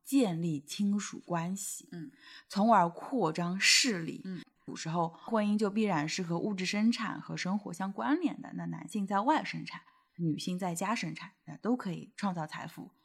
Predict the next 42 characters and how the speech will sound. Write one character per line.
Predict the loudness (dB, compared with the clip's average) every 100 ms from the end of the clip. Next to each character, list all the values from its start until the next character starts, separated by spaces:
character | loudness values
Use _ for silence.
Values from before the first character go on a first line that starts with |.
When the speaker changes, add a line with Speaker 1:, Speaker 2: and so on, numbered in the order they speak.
| _
Speaker 1:
所 | 2
以 | 6
为 | 6
什 | 6
么 | 2
我 | 0
们 | 0
汉 | -2 -2 -2
语 | -2
里 | -4
面 | -4 -4 -4
女 | -4 -4
性 | -4 -6 -6
生 | -6 -6
孩 | -4 -8
子， | -10 -12 -12 _ _ _
它 | -8 -6
也 | -6 -6
叫 | -2 -2
做 | -2
生 | -6 -6 -6
产？ | -8 -12 -16 -20 -2
Speaker 2:
嗯。 | 4
Speaker 1:
因 |
为 | 6
本 | 8 6
质 | 6 2
上 | 4 2
一 | 2
个 | 0
孩 | 0 -6
子 | -6
的 | -6
诞 | -2 -2
生， | -2 -4 -6
它 | -8
就 | -8 -8
是 | -8
财 | -10 -12 -14
富。 | -14 -16 -12
Speaker 2:
哦。 | -8 -8 2
Speaker 1:
在 | 4 4 2